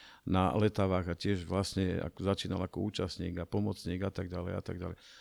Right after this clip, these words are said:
A mnoho ďalších, ktorí tam, e, vlastne s nami to potiahli a vyrástli. Horšie je to, že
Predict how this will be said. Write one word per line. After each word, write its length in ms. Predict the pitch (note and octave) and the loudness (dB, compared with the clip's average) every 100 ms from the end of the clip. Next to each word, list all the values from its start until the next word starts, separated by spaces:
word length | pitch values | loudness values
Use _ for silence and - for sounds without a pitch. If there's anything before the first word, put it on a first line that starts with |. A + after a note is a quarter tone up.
| - - | -20 -4
A 80 | - | 4
mnoho 320 | A#2+ D3 G2+ | 6 8 6
ďalších, 720 | F2+ F#2 F#2+ - F2 - - | 4 4 2 0 -4 -6 -12
ktorí 320 | - F#2 F2 | -4 -2 0
tam, 240 | - E2+ E2 | -2 -2 -4
e, 240 | - - | -8 -8
vlastne 560 | F2+ E2+ F2 F2 F2 - | -4 0 0 -2 -4 -4
s 80 | |
nami 320 | F2 E2+ D#2+ D2+ _ - | -2 -2 -2 -6 _ -10
to 80 | D2 | -8
potiahli 480 | E2+ E2+ E2 D#2 D#2 | -6 -4 -4 -4 -4
a 80 | |
vyrástli. 560 | D#2 D#2+ D#2 D2+ - - - - - - - | -4 -4 -6 -8 -10 -14 -14 -16 -16 -4 4
Horšie 400 | C#3+ C3+ D#3 B2+ | 4 8 12 12
je 40 | |
to, 140 | - C3 | 10 6
že 180 | A2 | 8